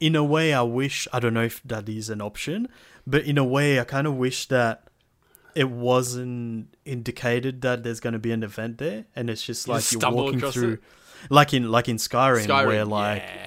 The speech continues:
Speaker 1: I, I'll
Speaker 2: Yep.
Speaker 1: never forget this
Speaker 2: <laughs>
Speaker 1: part where, like, I was literally just walking through a forest and I see this little, this little hut, this little, like, it's
Speaker 2: Is this the
Speaker 1: small
Speaker 2: same,
Speaker 1: house.
Speaker 2: is this the same story that I reckon I fucking did as well? I reckon it's the same.
Speaker 1: I don't know,
Speaker 2: Is this
Speaker 1: maybe.
Speaker 2: a,
Speaker 1: But I
Speaker 2: wait,
Speaker 1: walk, I
Speaker 2: old
Speaker 1: walk
Speaker 2: woman?
Speaker 1: in there.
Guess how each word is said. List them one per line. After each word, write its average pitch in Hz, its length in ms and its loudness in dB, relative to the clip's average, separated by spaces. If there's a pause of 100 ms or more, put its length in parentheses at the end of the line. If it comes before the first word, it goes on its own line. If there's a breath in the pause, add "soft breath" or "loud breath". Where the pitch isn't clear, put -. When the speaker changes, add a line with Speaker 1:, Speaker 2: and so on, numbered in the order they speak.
(120)
Speaker 1:
I, 139 100 0
I'll 131 160 4
Speaker 2:
Yep. 123 80 2
Speaker 1:
never 120 220 2
forget 117 440 -2
this 123 180 0
Speaker 2:
<laughs> - 100 -8
Speaker 1:
part 107 180 2
where, 110 140 -2
like, 104 200 0
I 110 40 0
was 113 220 2
literally 135 360 0
just 120 220 -8
walking 117 300 0
through 147 200 -2
a 156 40 0
forest 110 520 -2 (360 loud breath)
and 110 140 -2
I 104 40 -2
see 127 220 -2
this - 220 -4
little, 127 600 -2
this 131 600 -12
little 113 220 -6
hut, 104 440 -8
this - 200 -8
little, 107 280 -8 (420)
like, - 260 -12
it's - 160 -10
Speaker 2:
Is - 80 -2
this 139 100 0
the 147 60 2
Speaker 1:
small 180 120 2
Speaker 2:
same, 131 160 0
Speaker 1:
house. 104 260 -6
Speaker 2:
is 120 80 -8
this 156 140 -12
the 190 80 -12
same 151 280 -10 (200)
story 120 340 -8
that 110 180 -8
I 117 160 -4
reckon 113 400 -10
I 107 140 -8
fucking 113 320 -14
did 110 140 -16
as 123 100 -14
well? 127 200 -6
I 151 80 -6
reckon 117 120 -12
it's 110 100 -16
the 110 80 -16
same. 156 340 -16 (300)
Speaker 1:
I 113 160 -8
don't 98 140 -8
know, 101 140 -8 (120)
Speaker 2:
Is 107 60 -10
this 107 100 -2
Speaker 1:
maybe. 98 220 -4
Speaker 2:
a, 104 60 -8
Speaker 1:
But 117 200 0
I 127 40 2
Speaker 2:
wait, 120 180 2
Speaker 1:
walk, 131 160 -2
I 135 60 6
Speaker 2:
old 127 120 8
Speaker 1:
walk 127 100 6
Speaker 2:
woman? 160 160 4
Speaker 1:
in 135 40 0
there. 123 260 -2